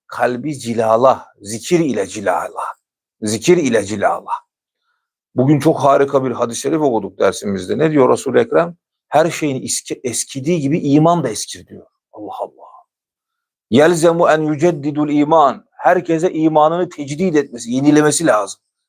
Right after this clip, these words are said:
Cilalaması lazım imanı. Yoksa iman da içinizde eskir diyor. Sahabe-i kiram bunu nasıl anlamışlar? Hazreti Muaz oturduğu vakit, "Gel imanımızı tecdid edelim, Allah'ı zikir yapalım." dermiş.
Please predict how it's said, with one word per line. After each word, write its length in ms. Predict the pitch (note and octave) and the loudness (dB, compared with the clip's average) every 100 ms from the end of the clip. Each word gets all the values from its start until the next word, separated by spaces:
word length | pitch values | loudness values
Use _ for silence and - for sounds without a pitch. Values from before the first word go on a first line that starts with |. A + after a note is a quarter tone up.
| _ | _
Cilalaması 640 | G#2+ C3 C3+ C#3 D3 C#3+ F3+ | -2 4 4 4 2 2 4
lazım 340 | D3+ A2+ A#2+ | 2 2 -2
imanı. 440 | B2 A2+ G2+ F2+ - - _ _ _ _ | -4 -2 -4 -6 -12 -20 _ _ _ _
Yoksa 240 | D3+ D3+ F3 | -2 0 0
iman 380 | F3 E3+ F#3+ F#3+ | 4 4 4 4
da 60 | |
içinizde 400 | F#3 F#3 F3+ E3+ | 2 0 0 0
eskir 360 | E3 - G3+ D#3+ | 0 0 -2 -2
diyor. 220 | A#2+ - _ _ _ _ _ _ _ _ _ _ _ _ _ | -4 -8 _ _ _ _ _ _ _ _ _ _ _ _ _
Sahabe-i 400 | - D3 E3+ F#3+ | 2 4 4 2
kiram 260 | F#3+ G3 F#3+ | 2 0 2
bunu 100 | G3+ | 0
nasıl 200 | A3 G#3 | 2 2
anlamışlar? 580 | E3+ D#3+ D3 G#3 A3 - _ _ | 0 -4 0 0 0 -6 _ _
Hazreti 360 | C#3 D3 F3 | 0 0 0
Muaz 300 | E3+ E3 G3 | 2 4 4
oturduğu 420 | - D#3+ A#3 F#3+ F#3+ | 2 -2 0 4 4
vakit, 340 | E3+ G#3 G#3 _ _ _ | 4 -2 -8 _ _ _
"Gel 160 | D#3 F3 | 2 4
imanımızı 580 | E3+ E3+ E3 E3+ E3+ | 2 4 2 2 -4
tecdid 360 | F3 D#3 D3 E3+ | -6 -10 -8 -2
edelim, 440 | E3+ F3+ G3+ F#3+ _ _ - | 0 0 -2 -6 _ _ 0
Allah'ı 480 | C#3+ C#3+ D#3 E3 D#3+ | 0 4 4 4 0
zikir 200 | D#3+ D3 | 0 2
yapalım." 440 | D3 B2+ A#2+ G2 | 2 4 0 0
dermiş. 460 | G2 F#2+ - - | -2 -2 -12 -18